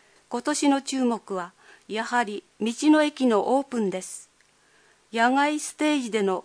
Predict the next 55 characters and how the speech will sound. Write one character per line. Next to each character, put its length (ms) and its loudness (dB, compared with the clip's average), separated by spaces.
催 380 2
し 140 0
物 340 2
を 100 -2
楽 280 0
し 120 0
み 120 4
に 140 0
し 60 -12
て 140 -10
い 80 -4
ま 160 -6
す。 220 -20
自 80 -4
分 220 4
の 140 4
バ 160 2
ン 80 2
ド 140 -4
で 200 -6
演 200 0
奏 180 -4
し 80 -8
て 140 0
み 120 2
た 140 0
い 80 -4
と 140 -4
考 340 -4
え 100 -4
て 140 -10
い 80 -6
ま 140 -10
す。 260 -20
原 380 4
修 300 -2
二 160 -4
さ 200 -6
ん、 100 -12
一 140 -8
本 400 4
松。 460 -8
身 160 0
近 300 4
な 140 6
も 160 6
の 140 4
に 120 0
も 300 -2
新 260 0
た 160 2
な 140 2
発 220 -4
見 300 0
が。 180 -10